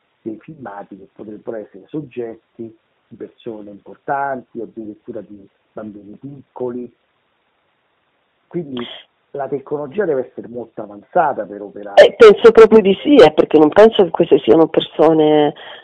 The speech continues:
Speaker 2: eh, sicuramente sono persone che hanno un certo grado di conoscenza, soprattutto informatica e tecnologica.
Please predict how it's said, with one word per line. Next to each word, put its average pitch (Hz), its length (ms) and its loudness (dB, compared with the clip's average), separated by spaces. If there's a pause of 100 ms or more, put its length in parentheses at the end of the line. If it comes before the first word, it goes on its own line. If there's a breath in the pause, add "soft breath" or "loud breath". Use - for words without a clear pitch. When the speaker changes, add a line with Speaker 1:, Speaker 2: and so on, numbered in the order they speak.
(220 loud breath)
Speaker 2:
eh, 165 380 4
sicuramente 196 540 6
sono 165 200 2
persone 160 580 2 (320 loud breath)
che 190 100 4
hanno 156 640 6
un 160 460 0
certo 165 760 4
grado 160 640 6 (320 loud breath)
di 160 200 2
conoscenza, 165 640 4
soprattutto 156 500 0
informatica 165 760 4
e 147 80 -2
tecnologica. 139 1000 0